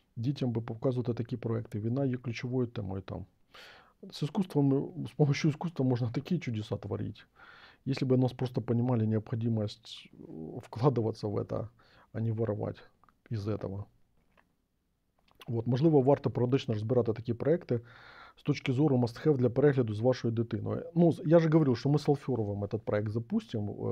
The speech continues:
вот именно что смотреть. Вот, точно так же, как, э, что читать мы с Кусой будем делать.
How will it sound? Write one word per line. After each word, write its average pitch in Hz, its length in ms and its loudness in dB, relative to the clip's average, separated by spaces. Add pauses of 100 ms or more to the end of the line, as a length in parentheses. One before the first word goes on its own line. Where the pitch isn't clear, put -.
(140)
вот 107 280 -8
именно 107 400 -2
что - 240 -2
смотреть. 107 580 -6 (600)
Вот, 107 200 -6
точно 117 240 -4
так 127 140 0
же, 110 140 -2
как, - 460 -8
э, 104 240 -8
что - 200 0
читать 110 380 -2
мы 117 100 -2
с 117 80 -8
Кусой - 280 -8
будем 104 300 -6
делать. 139 360 -4